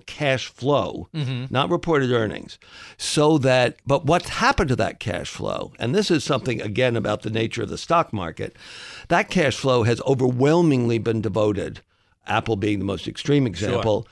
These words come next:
Speaker 1: stock buybacks and dividends.
Speaker 2: Mm-hmm.
Speaker 1: That not, not raising wages for workers, not investing in the new stuff, but, but putting more money in the, in the pockets of stockholders, which, you know, is a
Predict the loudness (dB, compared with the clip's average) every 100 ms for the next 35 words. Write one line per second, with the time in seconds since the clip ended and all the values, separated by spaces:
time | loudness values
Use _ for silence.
0 | _ -4 0 2 2 2 2 0 -2 -4
1 | -2 -2 -4 -6 -10 -16 -20 _ -10 -8
2 | -2 -2 2 2 2 2 0 2 2 2
3 | 2 0 2 0 -2 -4 -8 -18 _ -4
4 | 0 2 0 0 0 0 2 0 0 0
5 | 0 -2 -8 -20 _ -2 2 4 4 2
6 | 2 4 4 2 -2 0 0 -2 -8 _
7 | -6 -6 -8 _ _ -2 0 0 0 2
8 | 4 4 4 4 4 2 0 0 -4 -4
9 | -4 -2 -2 -2 -4 -6 -6 -2 -2 -2
10 | -2 0 -2 -4 -8 -20 -8 0 0 -2
11 | -8 -4 2 2 2 2 2 2